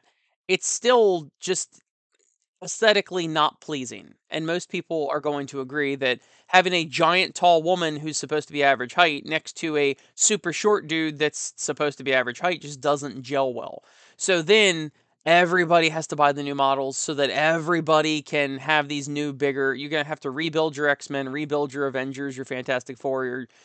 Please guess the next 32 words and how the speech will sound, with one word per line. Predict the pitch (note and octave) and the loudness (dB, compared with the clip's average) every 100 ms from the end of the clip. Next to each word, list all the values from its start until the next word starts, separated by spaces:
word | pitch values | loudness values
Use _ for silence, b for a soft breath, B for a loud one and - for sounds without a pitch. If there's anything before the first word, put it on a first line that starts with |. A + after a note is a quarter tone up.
| b | b
Justice | - G#3+ F#3 - | 0 0 0 -4
League, | F3+ E3+ | -2 0
all | D3+ F3 E3+ | 4 6 6
of | D3+ B2+ | 2 -2
that, | A#2+ A#2+ | -2 -2
because | C3+ D3+ - B3+ F3+ C#3+ D3 - b b b _ _ _ D#3 | -6 -8 -2 4 6 4 0 -12 b b b _ _ _ -2
the | F3+ | 0
old | - G#3+ A3+ | 4 4 4
ones | G3 F#3 | 0 -2
just | C#3 F#3 F#3 | -4 -6 -2
look | G3+ - | -4 -4
goofy | F3 C4 - B2 | -6 -6 -6 -10
now. | A#2 G#2 - - | -10 -12 -16 -10
You | E3+ F3 | -6 -2
really | F#3 A3+ F#3 | 0 0 -2
can't | - - F3+ F3+ | -6 -8 -6 -6
mix | D3+ D#3+ E3+ - | -6 -6 -6 -8
those. | - C3 A#2 - - b b b | -6 -4 -6 -10 -14 b b b
And | D#3 | 2
obviously, | E3+ F3+ F3 D#3+ D#3+ D#3 | 2 4 2 0 -4 -4
all | - D#3+ E3 E3 | 0 4 6 4
the | D#3 | 2
new | D#3 | -4
sets | D3 D3+ C#3+ | -2 -2 -2
coming | - C3+ | -4 0
out | D#3+ D#3+ - | 4 4 2
are | D3 | -2
gonna | C#3+ C3+ | -4 -4
be | C3+ C3+ B2+ _ _ _ | -4 -6 -8 _ _ _
this | C#3+ C#3+ | -4 -4
larger | C#3+ C3+ B2 | -2 -4 -6
scale. | - D3+ B2 - | -6 -2 -2 -6